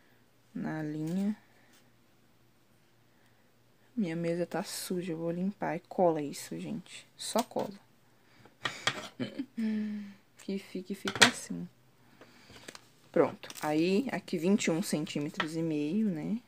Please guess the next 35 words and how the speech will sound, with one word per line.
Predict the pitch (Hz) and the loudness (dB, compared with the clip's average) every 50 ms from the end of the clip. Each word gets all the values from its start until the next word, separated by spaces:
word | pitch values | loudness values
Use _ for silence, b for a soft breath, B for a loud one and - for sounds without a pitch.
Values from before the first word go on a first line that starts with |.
| - _ - | -20 _ -12
Eu | 190 143 139 | -8 -8 -6
dobro | - 143 139 - 165 - | -4 -4 -4 -4 -2 -4
ao | 156 151 | -2 -2
meio | 151 147 147 143 147 180 214 | -2 -2 -2 -2 0 0 -2
pra | - - - 156 | -2 -2 -6 -6
achar | 175 - - - 147 | -4 -6 -6 -4 -4
o | 147 151 | -2 -2
meio. | 151 151 160 170 190 220 233 240 240 - - b b b b b b b b b b b b _ | -2 0 0 0 2 2 2 2 -2 -4 -10 b b b b b b b b b b b b _
Sempre | - - - 139 175 - - 156 | -10 -6 -4 -4 -4 -2 -4 -4
gosto | 185 185 139 - - - 202 | -2 0 -2 -2 -2 -4 -8
de | 196 | -10
fazer | - - - 151 170 156 147 | -8 -6 -6 -6 -4 -6 -4
isso. | 143 143 147 185 - - - - 262 277 - - - - _ _ _ - - - _ _ _ _ _ _ b b b b b b b b - | -4 -4 -4 -4 -6 -10 -10 -10 -10 -10 -10 -14 -20 -20 _ _ _ -20 -20 -20 _ _ _ _ _ _ b b b b b b b b -2
Essa | - 151 175 254 - - 233 | 4 6 6 6 6 2 0
fita | - - - 165 170 180 - - - | -2 2 2 2 2 2 2 -2 -6
estampada, | - - - 147 143 170 - - 139 147 156 170 202 165 | -6 -2 -2 -2 -2 -2 -2 0 2 4 4 4 2 0
gente, | 170 - - 127 - - - - - - - - _ _ _ _ - _ _ _ _ - - _ - - | -4 -4 -6 -6 -6 -6 -8 -12 -14 -14 -16 -18 _ _ _ _ -20 _ _ _ _ -20 -20 _ -16 -6
quem | - 156 160 170 180 185 | -4 -2 0 2 2 4
me | 202 190 160 165 175 220 | 4 4 2 2 0 -2
forneceu | - - - 156 156 151 147 - - - - 139 135 139 151 | -2 0 0 0 0 0 -4 -4 -6 -6 -2 -2 0 0 0
e | 147 | -2
quem | - - 160 165 175 240 | -4 -4 -4 -2 -2 -2
tem | - - - 139 139 139 139 139 143 143 - - | -4 -4 -6 -4 -4 -2 -2 -4 -4 -6 -8 -6
é | - 143 | -4 -2
a | 143 | 0
Aline | 143 143 143 147 151 165 170 | 0 -2 -2 -2 -2 -4 -2
Guedes, | 165 147 143 143 - 180 - - | -2 -2 0 -2 -2 -4 -8 -8
tá, | - 143 143 165 | -2 0 0 0
gente? | 190 170 139 - - - - - - B B B B B B B B B B B B - | 0 -2 -4 -8 -12 -14 -16 -20 -20 B B B B B B B B B B B B -10
Então, | - - - 160 151 156 - - _ - | -10 0 0 2 2 2 -2 -4 _ 0
entre | 156 165 175 208 - - 196 | 2 4 4 2 2 0 -6
em | |
contato | - - 202 202 - 165 214 - - | -2 -2 -2 2 2 2 0 0 -6
com | - - 185 185 | -6 -2 0 0
ela. | 165 151 143 165 | 2 0 0 -2